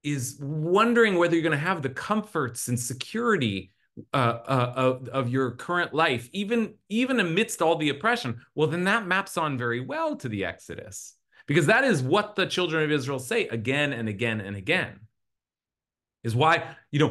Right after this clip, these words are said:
"Why'd you take us out of, out of Egypt? We remember what it was like in Egypt, b'shiftenu al, al sira basar, when we sat by the flesh pots,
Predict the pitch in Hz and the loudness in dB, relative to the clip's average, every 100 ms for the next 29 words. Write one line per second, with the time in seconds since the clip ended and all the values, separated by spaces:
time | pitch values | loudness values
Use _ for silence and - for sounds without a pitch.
0 | 127 147 202 214 214 220 220 208 196 190 | 2 4 4 4 2 2 2 2 0 0
1 | 190 160 165 160 214 233 - - - _ | -4 0 0 0 -4 -6 -10 -16 -20 _
2 | _ _ 151 208 240 240 262 277 294 294 | _ _ 2 6 8 6 4 4 6 6
3 | 294 285 277 269 277 294 254 196 - 196 | 6 6 4 4 2 2 2 0 0 -4
4 | 165 - 214 - 208 254 277 269 254 202 | -2 -2 -4 -4 -2 0 2 2 2 0
5 | 202 - 247 269 240 202 240 254 208 147 | -2 -4 0 2 2 -2 -2 -2 -2 -4
6 | 160 156 - 214 - 170 160 - - 180 | -6 -6 0 0 0 -2 -2 -6 -8 -8
7 | 175 - - 123 - - - - | -4 -6 -6 -10 -10 -12 -12 -12